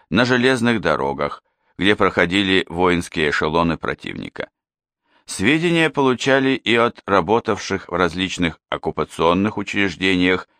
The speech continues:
агентов и советских патриотов, а также в результате организации засад,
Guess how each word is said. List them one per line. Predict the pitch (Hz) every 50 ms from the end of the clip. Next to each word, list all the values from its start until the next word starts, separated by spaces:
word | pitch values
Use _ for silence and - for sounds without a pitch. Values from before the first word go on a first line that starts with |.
| _ _ _ _ _ _
агентов | - 131 131 101 95 123 151 170 160 - 156 143 - - - -
и | 113 120
советских | 110 - 104 92 95 104 110 - - - 113 -
патриотов, | - 113 104 - 104 98 78 64 - - - - - - _ _ _ _ _ _ _ _ _ _ _ _ _ _ _ _
а | - 90
также | 90 - 175 170 156 113 - - - - - _ _ _ _ _ _ _ _ _ _
в | -
результате | 95 110 117 131 127 - 202 202 196 - 180
организации | 160 131 110 127 123 127 120 113 143 151 147 - - - 131 123 117 107 - -
засад, | 90 87 98 113 107 - - - 80 73 82 - - - - -